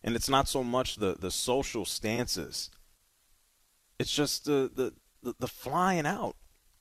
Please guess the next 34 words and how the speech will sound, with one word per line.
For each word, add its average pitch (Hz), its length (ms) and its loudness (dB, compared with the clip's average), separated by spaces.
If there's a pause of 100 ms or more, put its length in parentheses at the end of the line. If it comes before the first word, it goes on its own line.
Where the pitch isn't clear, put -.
(180)
You 160 40 -2
know, 165 80 4
those 190 240 0
weren't 226 220 0
the 180 160 2
only 196 280 4
issues 180 360 0
with 135 100 -4
Kyrie. 156 400 4
Were 123 160 4
they 135 140 4
the 127 140 6
largest 143 560 4
issues? 170 400 -2
Yeah, 139 160 0
because 110 300 0
they 117 100 4
were 104 220 4 (360)
massive 120 540 0
touch - 340 -4
points. - 520 -6 (1600)
The 196 120 0
man 247 300 6
was 185 160 4
either - 220 2
hurt, 165 400 0 (720)
the 185 80 -2
man 233 300 6
would 143 180 4
disappear 175 760 0 (360)
and 127 120 2
not 156 240 4
play 120 220 2
ball. 147 500 0